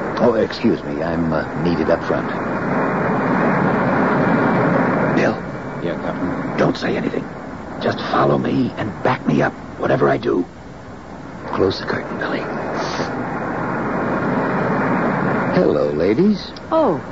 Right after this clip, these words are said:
Speaker 3: Captain. The sister and I are having a nice little chat. Uh, this is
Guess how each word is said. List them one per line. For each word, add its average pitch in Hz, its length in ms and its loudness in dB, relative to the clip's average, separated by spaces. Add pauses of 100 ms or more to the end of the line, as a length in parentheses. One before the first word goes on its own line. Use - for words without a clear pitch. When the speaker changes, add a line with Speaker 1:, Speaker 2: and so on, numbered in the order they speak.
(240)
Speaker 3:
Captain. 160 520 0 (580)
The 160 80 0
sister 196 300 4
and 147 80 4
I 127 140 0
are 131 60 0
having 139 240 0
a 139 40 2
nice 139 320 2
little 165 220 4
chat. 160 340 0 (160)
Uh, - 320 -2
this 175 180 2
is 147 120 2